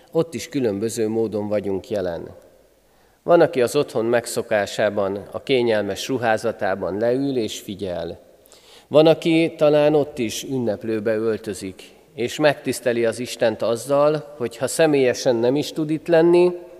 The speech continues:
de ünneplőbe öltözteti a szívét, a lelkét, és kívülről is ünneplőben van. És van olyan is, amikor hallgatjuk az istentiszteletet, és közben fő az ebéd,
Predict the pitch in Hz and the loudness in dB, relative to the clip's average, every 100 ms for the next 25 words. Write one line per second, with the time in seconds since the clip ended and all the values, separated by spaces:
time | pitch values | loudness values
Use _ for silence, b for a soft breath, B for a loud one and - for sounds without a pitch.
0 | - B B B B 117 113 131 127 107 | -20 B B B B 0 0 2 0 0
1 | 113 107 117 117 117 110 - 110 107 98 | -2 0 2 2 0 -4 -4 -4 -2 -4
2 | 90 - 123 131 147 143 98 98 113 123 | -4 -6 -6 -2 -2 -2 -4 -4 -4 -6
3 | - 131 131 - - b - 104 - - | -4 -4 -4 -12 -20 b -12 -12 -12 -6
4 | 139 120 110 110 110 110 127 120 107 - | -6 -4 -2 -2 -2 -4 -4 -2 -2 -2
5 | 104 101 98 98 92 92 85 92 - b | -6 -4 -4 -4 -6 -6 -8 -12 -20 b
6 | b b b b b 135 170 185 151 143 | b b b b b -2 6 8 8 8
7 | 160 180 190 - - - B B B B | 8 8 6 2 -8 -14 B B B B
8 | B - 135 143 139 139 139 135 - - | B 0 2 0 0 2 4 2 -2 -4
9 | 151 131 104 - 113 113 104 113 123 113 | 2 2 2 -4 -4 -4 -6 -4 -2 -2
10 | 123 - 127 127 135 113 110 - 110 110 | -4 -4 -4 -2 -4 -6 -8 -4 -4 -2
11 | 107 107 - 117 92 92 135 131 113 107 | -2 -2 -4 -4 -2 0 0 2 -2 -2
12 | 107 | -8